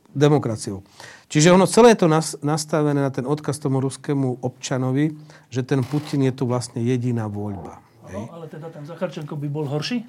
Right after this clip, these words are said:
Speaker 1: Zacharčenko si myslím, že jednoducho skúsenosťami, kultúrne, intelektuálne,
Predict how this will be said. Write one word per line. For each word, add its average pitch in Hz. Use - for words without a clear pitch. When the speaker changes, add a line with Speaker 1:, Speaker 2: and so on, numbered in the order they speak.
Speaker 1:
Zacharčenko 147
si 131
myslím, 131
že 113
jednoducho 117
skúsenosťami, 120
kultúrne, 123
intelektuálne, 113